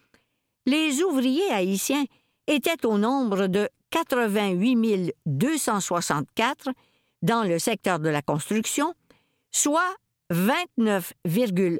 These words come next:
vingt et un pour cent du total des ouvriers. Avec cent onze mille huit cent soixante-sept travailleurs,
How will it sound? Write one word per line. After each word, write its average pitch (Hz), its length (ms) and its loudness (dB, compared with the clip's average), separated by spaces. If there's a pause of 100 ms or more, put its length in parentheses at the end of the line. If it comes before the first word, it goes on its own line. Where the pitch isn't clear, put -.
(120)
vingt 190 380 0
et 185 120 0
un 160 120 0
pour 214 200 -2
cent 254 300 -2 (560)
du 226 240 2
total 196 640 0 (140)
des 170 320 0
ouvriers. 143 500 -4 (2500)
Avec 339 400 -4 (300)
cent 320 420 0 (100)
onze 262 500 0
mille 233 360 2
huit 247 140 2
cent 220 240 0
soixante-sept - 720 -2 (220)
travailleurs, 190 680 0